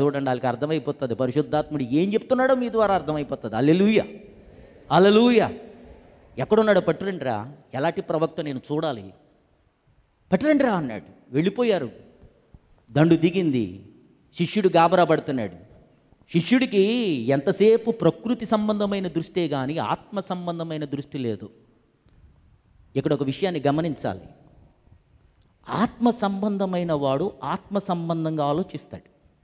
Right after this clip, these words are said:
శరీర సంబంధమైన వాడు శరీర సంబంధంగా ఆలోచిస్తాడు. నా ప్రసంగం చూడండి,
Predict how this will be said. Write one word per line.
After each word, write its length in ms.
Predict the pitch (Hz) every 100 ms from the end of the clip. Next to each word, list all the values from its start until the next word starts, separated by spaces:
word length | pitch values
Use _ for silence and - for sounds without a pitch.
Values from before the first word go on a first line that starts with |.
| _ _ _ _ _ _ _ _ _ _ _ _ -
శరీర 340 | 156 185 269 247
సంబంధమైన 720 | 202 196 175 208 190 180 160
వాడు 320 | 139 143 190 -
శరీర 300 | 156 190 196
సంబంధంగా 600 | 185 160 160 151 147 147
ఆలోచిస్తాడు. 640 | 143 123 117 107 - 80 _ _ _ _ _ _ _ _ -
నా 120 | 131 131
ప్రసంగం 520 | 139 131 180 185 170
చూడండి, 420 | 156 151 147